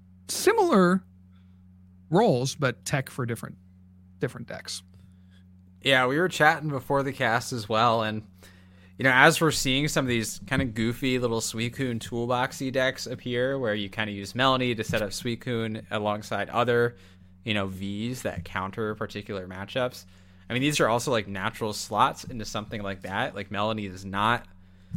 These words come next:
Speaker 2: um, not type gated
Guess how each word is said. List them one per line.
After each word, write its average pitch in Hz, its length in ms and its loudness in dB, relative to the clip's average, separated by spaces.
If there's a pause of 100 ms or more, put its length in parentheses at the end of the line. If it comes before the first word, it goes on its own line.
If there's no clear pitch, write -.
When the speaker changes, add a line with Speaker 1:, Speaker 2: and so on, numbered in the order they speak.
(440)
Speaker 2:
um, 101 520 -2 (760)
not 131 180 4
type 123 300 2
gated 117 420 -2